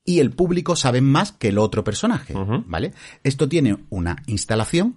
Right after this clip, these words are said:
Speaker 1: que es lo que dice, hay un momento en que empiezas a saber más como público que uno de los personajes.
Speaker 2: Sí.
Speaker 1: Una, un desarrollo, al fin y al cabo es una, una, o sea, es como un, un, son los tres movimientos
Speaker 2: Los, sí.
Speaker 1: de la ironía dramática,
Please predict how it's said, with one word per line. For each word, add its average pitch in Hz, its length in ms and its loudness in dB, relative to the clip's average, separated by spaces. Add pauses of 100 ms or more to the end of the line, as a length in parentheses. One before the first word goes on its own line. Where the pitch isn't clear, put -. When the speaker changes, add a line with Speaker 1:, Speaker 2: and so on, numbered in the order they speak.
Speaker 1:
que - 100 -4
es 87 40 -2
lo 90 80 -2
que 85 100 -4
dice, 82 180 -4
hay 87 120 0
un 92 80 2
momento 143 400 2
en 151 80 0
que 117 120 0
empiezas 101 500 0
a 110 40 -4
saber 113 280 0
más 117 460 0 (520)
como 104 280 0
público 160 520 -2 (220)
que 113 120 0
uno 110 160 2
de 101 80 2
los 92 100 -2
personajes. 71 480 -6 (100)
Speaker 2:
Sí. - 140 -6 (160)
Speaker 1:
Una, 143 500 2 (360)
un 95 160 -6
desarrollo, 147 680 -2
al 95 100 -10
fin 104 120 -4
y - 20 0
al 117 80 -4
cabo 123 220 -2
es 117 40 -2
una, 110 320 0
una, 101 300 -4
o 95 120 -10
sea, 104 120 -4
es 87 80 -6
como 104 240 -2
un, 98 280 -4
un, 101 280 -8
son 120 160 -2
los 107 140 2
tres 127 180 2
movimientos 127 760 2
Speaker 2:
Los, 104 160 -2
sí. - 80 -6
Speaker 1:
de 127 60 4
la 123 80 6
ironía 110 260 4
dramática, 98 520 -2